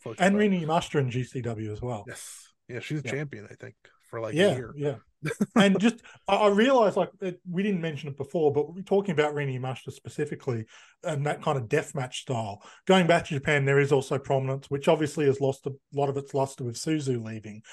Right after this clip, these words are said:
Speaker 2: But if you're looking for Joshi that's different,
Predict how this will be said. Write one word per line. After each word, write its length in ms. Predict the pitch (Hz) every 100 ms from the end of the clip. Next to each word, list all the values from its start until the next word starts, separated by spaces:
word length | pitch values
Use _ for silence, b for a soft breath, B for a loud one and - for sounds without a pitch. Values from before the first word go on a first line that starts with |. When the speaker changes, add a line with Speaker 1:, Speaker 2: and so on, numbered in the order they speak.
| B B
Speaker 2:
But 140 | 156 151
if 120 | 160
you're 100 | 170
looking 300 | 175 170 143
for 100 | 151
Joshi 540 | 123 139 139 - 131
that's 280 | 120 - - -
different, 480 | 156 - 131 110